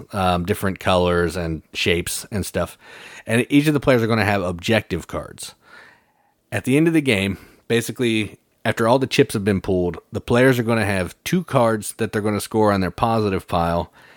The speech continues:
and one card that they're gonna score on negative points pile. And the cards are, the objective cards are gonna be, like, there's gonna be more of the red chips than orange chips and that kind of thing. So as the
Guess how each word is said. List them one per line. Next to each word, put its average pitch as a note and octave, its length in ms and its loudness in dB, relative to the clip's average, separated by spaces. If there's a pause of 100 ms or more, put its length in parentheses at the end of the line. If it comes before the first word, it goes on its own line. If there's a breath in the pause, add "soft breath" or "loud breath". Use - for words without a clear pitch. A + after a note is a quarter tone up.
(120 soft breath)
and G2 220 -2
one B2+ 200 4
card A#2+ 220 0
that G#2+ 100 0
they're G#2 100 0
gonna G2+ 180 -2
score F#2 360 0
on F2 300 0
negative F#2 400 0
points D#2+ 300 -8
pile. G1+ 420 -12 (420 loud breath)
And A2+ 200 0
the G#2 60 2
cards C3 340 0
are, B2 140 -2
the A2+ 140 -2
objective B2 320 -2
cards A2 220 -2
are A2 40 -4
gonna G#2 140 -2
be, F#2+ 140 -2
like, F#2 200 -2
there's A2 120 2
gonna A2 160 2
be G2+ 100 4
more G#3+ 380 6
of G3 160 0
the - 80 0
red F#2 300 2
chips - 340 -4
than E2+ 140 -4
orange D2 420 -10
chips - 260 -12
and G#2 200 -2
that F#2+ 160 -2
kind F2 180 -2
of D#2 80 -4
thing. - 320 -10 (500 loud breath)
So G#2+ 360 0 (220)
as B2+ 240 0
the A2+ 180 -4